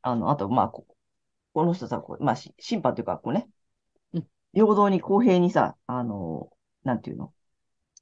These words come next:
Speaker 1: 女性でもなく男性でもないんだよね、しかも。
Speaker 2: なるほど。
Speaker 1: うん。本当にあくまでも中立、公平、
Speaker 2: うん。
Speaker 1: 公正みたいなさ。
Speaker 2: うん、
Speaker 1: その正しい、
Speaker 2: うん。
Speaker 1: やっぱ正しい人なんだよね。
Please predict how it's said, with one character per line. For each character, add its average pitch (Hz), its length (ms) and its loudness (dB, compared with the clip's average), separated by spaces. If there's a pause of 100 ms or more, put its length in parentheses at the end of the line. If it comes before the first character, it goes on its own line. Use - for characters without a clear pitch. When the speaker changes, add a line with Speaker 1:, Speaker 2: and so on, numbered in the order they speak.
(520)
Speaker 1:
女 175 200 0
性 302 180 0
で 311 80 2
も 254 100 4
な 160 120 4
く 147 100 -6
男 190 160 2
性 196 160 -2
で 190 80 0
も 151 80 2
な 120 80 -2
い 120 60 -4
ん - 20 -8
だ - 80 -10
よ 85 80 -8
ね、 123 180 -4 (140)
し - 120 -20
か 127 100 -4
も。 - 120 -10 (200)
Speaker 2:
な 190 120 4
る 202 80 8
ほ 196 140 4
ど。 170 460 10 (120)
Speaker 1:
う 196 40 4
ん。 156 100 2 (100)
本 277 220 2
当 285 80 0
に 240 80 -2
あ - 80 2
く 254 140 0
ま 220 100 4
で 233 80 2
も 202 100 0
中 208 300 -2
立、 180 420 -2
公 190 280 6
平、 185 160 2
Speaker 2:
う - 60 4
ん。 - 20 -4
Speaker 1:
公 180 260 4
正 165 380 2 (260)
み 139 100 -2
た 131 100 2
い - 60 -2
な - 120 -12
さ。 - 200 0 (460)
Speaker 2:
う 226 60 4
ん、 180 120 6
Speaker 1:
そ 156 120 -4
の 175 40 2
正 294 320 -4
し 285 140 -4
い、 240 40 -4
Speaker 2:
う - 40 -10
ん。 - 20 -4
Speaker 1:
や 175 60 2
っ 139 60 2
ぱ 147 80 2
正 233 200 0
し 285 100 -4
い - 20 -4
人 147 140 -6
な 110 120 -4
ん 76 80 -8
だ - 80 -12
よ - 100 -14
ね。 196 240 -2